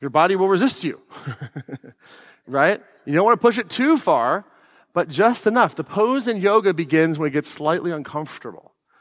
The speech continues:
right? The work in your life and your purpose begins when the uncomfort sets in.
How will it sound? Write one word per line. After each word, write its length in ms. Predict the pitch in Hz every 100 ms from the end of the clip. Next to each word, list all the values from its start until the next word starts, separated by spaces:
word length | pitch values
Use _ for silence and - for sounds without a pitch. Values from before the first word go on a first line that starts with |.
| _ _
right? 240 | 131 180
The 100 | 160
work 420 | 147 131 214 247
in 80 | 180
your 140 | 175 156
life 300 | 190 170 151
and 80 |
your 80 | 147
purpose 500 | 135 208 233 117 110
begins 560 | - 139 127 226 135 131 -
when 340 | 143 170 214
the 100 | 202
uncomfort 600 | 175 175 - 202 185 185
sets 300 | - 170 -
in. 240 | 233 180